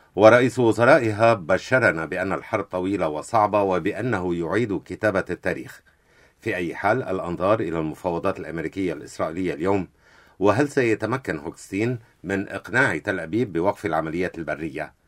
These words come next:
علماً أن تل أبيب تصر على انسحاب حزب الله إلى شمال نهر الليطاني وحصر السلاح بيد الدولة وإطلاق يدها في المراقبة مستقبلاً؟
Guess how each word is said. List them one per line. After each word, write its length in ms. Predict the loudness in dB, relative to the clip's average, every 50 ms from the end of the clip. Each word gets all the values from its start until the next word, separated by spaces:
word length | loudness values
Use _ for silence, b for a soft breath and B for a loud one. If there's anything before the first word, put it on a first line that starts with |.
| _ _ _ _
علماً 260 | -4 -4 -2 0 0 -2 -2 -2 -4
أن 160 | -6 -6 -6
تل 160 | -6 -6 -8 -8
أبيب 300 | -8 -4 -4 -4 -4 -6 b b b b b b b -2
تصر 340 | -2 2 2 2 2 4
على 200 | 4 4 4 2
انسحاب 420 | 0 -4 -6 -12 -2 -2 -2 -2 -2
حزب 280 | -8 -10 -12 -10 -10
الله 240 | -6 -2 -2 -2 -2
إلى 200 | -4 -6 -6 -8
شمال 400 | -6 -8 -6 -4 -2 -2 -2 -4
نهر 180 | -6 -6 -4 -6
الليطاني 540 | -4 -4 -6 -6 -2 -4 -4 -4 -4 -12 _ b b b b b b
وحصر 500 | -6 -6 -4 -2 -2 -4 -4 -4 -14 -14
السلاح 480 | -14 -10 -10 -8 -2 -2 -2 -2 -2 -4
بيد 240 | -4 -4 -4 -4
الدولة 460 | -8 -6 -4 -2 0 4 4 2 2 2 b b b b b b
وإطلاق 560 | -2 -2 -2 -2 -2 0 2 2 2 2 0 -6
يدها 420 | -2 -2 -2 -2 -4 -4 -4 -4 -4
في 180 | -4 -6 -4
المراقبة 680 | -2 -2 -2 -2 -2 0 0 0 0 -2 -6 -2 -2 -2
مستقبلاً؟ 800 | 0 -2 -4 -4 -4 -10 -10 -8 -2 -2 0 2 2 0 0